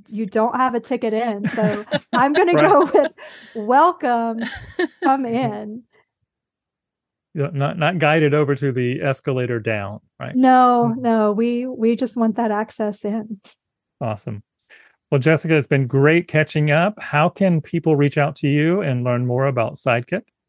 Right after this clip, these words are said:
Speaker 1: They can reach out to me via email, J L H at my sidekick therapy dot com.
Speaker 2: Awesome. Thanks again. Good luck with
Speaker 1: Thank you
Speaker 2: everything.
Speaker 1: guys so much for having us.
Speaker 2: Well, that was Jessica Linden Holt.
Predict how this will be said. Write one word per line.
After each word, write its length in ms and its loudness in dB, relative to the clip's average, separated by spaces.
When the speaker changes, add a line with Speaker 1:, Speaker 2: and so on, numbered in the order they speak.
Speaker 1:
They 260 4
can 260 0
reach 220 -2
out 160 2
to 80 -4
me 260 4
via 320 -2
email, 560 2
J 560 0
L 480 0
H 560 -2
at 220 -2
my 280 2
sidekick 640 0
therapy 360 0
dot 220 0
com. 320 -2
Speaker 2:
Awesome. 480 -6
Thanks 240 -4
again. 540 0
Good 140 -2
luck 160 -2
with 100 4
Speaker 1:
Thank 40 4
you 60 4
Speaker 2:
everything. 160 2
Speaker 1:
guys 240 2
so 120 -2
much 240 -4
for 100 0
having 380 2
us. 320 -10
Speaker 2:
Well, 100 -4
that 200 2
was 140 -2
Jessica 540 2
Linden 440 2
Holt. 500 -4